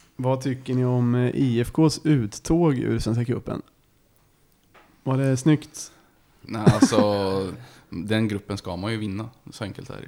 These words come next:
Speaker 2: ju. Alltså, även om man inte ska, jag brukar aldrig dra för stora växlar av cupmatcher och träningsmatcher inför säsongen. Men, eh, alltså, vi måste ju vara bättre än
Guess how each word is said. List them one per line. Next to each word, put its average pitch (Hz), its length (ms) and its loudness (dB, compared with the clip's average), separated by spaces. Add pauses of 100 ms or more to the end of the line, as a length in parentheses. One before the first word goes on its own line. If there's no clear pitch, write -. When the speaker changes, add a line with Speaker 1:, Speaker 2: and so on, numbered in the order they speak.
Speaker 2:
ju. - 60 -16
Alltså, 107 180 -6
även 104 220 0
om 113 60 0
man 120 100 2
inte 120 140 -4
ska, - 220 -6 (400)
jag 113 320 2
brukar 104 540 -8
aldrig 104 340 -2
dra 98 140 -2
för - 120 -12
stora 95 280 -6
växlar 98 420 -6
av 90 260 -6 (360)
cupmatcher 98 640 -8
och 95 200 -8 (760)
träningsmatcher 98 540 -6
inför 98 260 -8
säsongen. 98 440 -8 (100)
Men, 104 420 -2
eh, 98 220 -6
alltså, 98 320 -8 (420)
vi - 180 -6
måste 107 200 -6
ju 95 40 -8
vara 98 100 -6
bättre 104 380 -6
än 104 160 -8